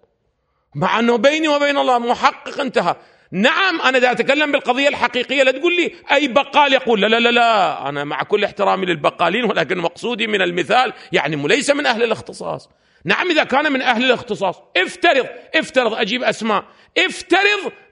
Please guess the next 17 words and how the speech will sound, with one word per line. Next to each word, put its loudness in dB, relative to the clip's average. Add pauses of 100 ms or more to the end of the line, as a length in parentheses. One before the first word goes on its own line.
أنه، 0 (920)
أنه -2
مثل 4
ملا 2
صدرة، -2 (420)
متخصص 0
لو 4
مو 0
متخصص 0
مولانا؟ -4 (880)
شو -2
تقولوا؟ -2 (1300)
متخصص -2
لو 2
مو -2
متخصص؟ -10 (960)
ها؟ -4